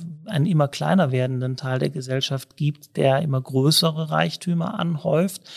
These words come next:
Und natürlich für diese Verteilung ist schon relativ, um diese Verteilung aufrechtzuerhalten, schon relativ wichtig ist, dass ich, ähm, auch einen, einen großen Teil der Gesellschaft habe,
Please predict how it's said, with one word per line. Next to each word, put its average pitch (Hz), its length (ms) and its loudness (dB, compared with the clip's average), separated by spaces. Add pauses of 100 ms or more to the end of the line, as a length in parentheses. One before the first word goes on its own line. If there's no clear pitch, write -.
(420)
Und 156 100 4
natürlich 160 460 6
für - 360 0
diese 202 720 2
Verteilung 190 760 2
ist - 160 2
schon 180 240 4
relativ, 165 640 0
um 147 160 0
diese 190 240 6
Verteilung 151 580 0
aufrechtzuerhalten, 143 1080 -2
schon 160 200 -2
relativ 147 480 -2
wichtig 156 440 -2
ist, 185 320 0 (840)
dass 139 220 4
ich, - 340 0 (100)
ähm, 143 460 2 (220)
auch 151 180 2
einen, 139 340 2
einen 143 180 0
großen 151 320 2
Teil 147 180 0
der 143 120 2
Gesellschaft 139 600 -2
habe, 143 180 -2